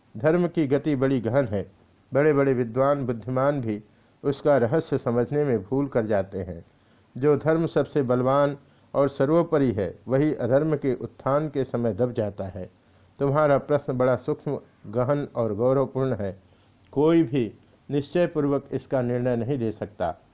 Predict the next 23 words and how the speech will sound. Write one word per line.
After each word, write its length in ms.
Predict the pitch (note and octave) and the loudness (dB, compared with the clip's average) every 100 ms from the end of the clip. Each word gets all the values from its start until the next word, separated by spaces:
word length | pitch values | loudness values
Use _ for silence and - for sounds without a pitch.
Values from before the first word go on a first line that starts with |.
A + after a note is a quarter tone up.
| _ _ C#3+ | _ _ -4
इस 180 | C#3+ | -2
समय 240 | D3 C#3+ B2+ | 0 0 0
कौरव 360 | C3 C3+ C#3 | 0 2 2
लोभ 420 | C3+ A#2+ C#3+ C3 - | 0 0 0 -2 -4
और 140 | B2+ A#2+ | -4 -2
मोह 280 | C3+ C#3+ | -2 -2
के 140 | C#3 C3 | -2 -2
वश 240 | A#2 C3 | 0 -2
हो 120 | C3+ B2 | -2 -2
गए 200 | A2+ G2 | -2 -4
हैं। 240 | F#2 F#2 _ _ _ _ C#3+ | -6 -10 _ _ _ _ 0
यह 100 | D3+ | 2
इस 180 | D#3 | 2
बात 320 | B2+ C#3+ D#3 - | 2 2 0 0
की 140 | D3 | -2
सूचना 440 | C#3+ C#3 C3+ E3 | 0 -2 0 0
है 200 | D3+ D3+ | 0 0
कि 120 | D3 C3+ | -2 -4
शीघ्र 340 | - E3 D3+ | -2 0 2
ही 140 | D3 | 2
कुरुकुल 400 | C#3 D3 C#3 C3+ | 2 -2 -2 -4
का 160 | A#2+ B2+ | -2 0
नाश 300 | A2 A2+ B2+ | 0 -2 -4